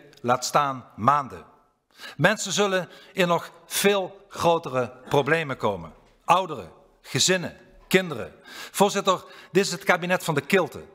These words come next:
van de kou, van de armoede. Ze kiezen er bewust voor miljoenen Nederlanders financieel de afgrond in te werken.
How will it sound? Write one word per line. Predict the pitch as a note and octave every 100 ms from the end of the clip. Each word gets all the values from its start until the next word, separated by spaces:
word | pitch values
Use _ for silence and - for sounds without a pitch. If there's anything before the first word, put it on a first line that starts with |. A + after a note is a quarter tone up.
| _ _
van | - A#2+
de |
kou, | - F3+ C#3 - - _ _
van | A#2+
de | -
armoede. | F#3+ D#3+ B2+ G2+ - - -
Ze | - -
kiezen | G#3 E3
er | F3
bewust | D3+ D#3+ G#3 -
voor | D#3+ D#3+ F3+ - - -
miljoenen | D#3+ F#3 G3 E3
Nederlanders | F#3 G#3 F#3 F3 -
financieel | F#3 D#3+ - F3+ F3+ E3+ - - -
de | D3+
afgrond | F#3+ F3 - D3+ D3
in | A#2
te | G#2+
werken. | G2+ F2+ -